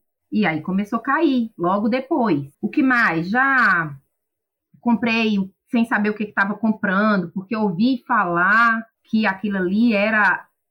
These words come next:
a boa do momento, comprei. Vendi querendo comprar, comprei querendo vender. Recentemente fui, né, "Ah, não, agora eu vou vender aqui pra poder fazer um prejuízo." Ou acertei mesmo no fundo,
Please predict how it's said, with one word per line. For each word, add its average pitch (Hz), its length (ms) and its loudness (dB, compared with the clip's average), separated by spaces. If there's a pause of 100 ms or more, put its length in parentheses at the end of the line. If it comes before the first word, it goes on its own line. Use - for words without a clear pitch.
(260)
a 214 160 4
boa 220 460 0
do 202 160 0
momento, 196 840 0 (180)
comprei. 170 840 0 (480)
Vendi 254 640 0
querendo 196 380 -4
comprar, 156 720 -2 (120)
comprei 247 640 -2
querendo 185 360 -4
vender. 160 760 -2 (180)
Recentemente 320 1300 -2 (140)
fui, 214 420 -2 (200)
né, 170 200 -4
"Ah, 214 220 4
não, 185 260 2
agora 180 240 -2
eu 202 80 -4
vou 220 160 -2
vender 208 440 0
aqui 233 300 -2
pra 240 140 -4
poder 202 300 -6
fazer 202 280 0
um 220 100 2
prejuízo." 202 920 -2
Ou 269 220 -2
acertei 220 500 -2
mesmo 294 260 2
no 254 120 0
fundo, 208 580 0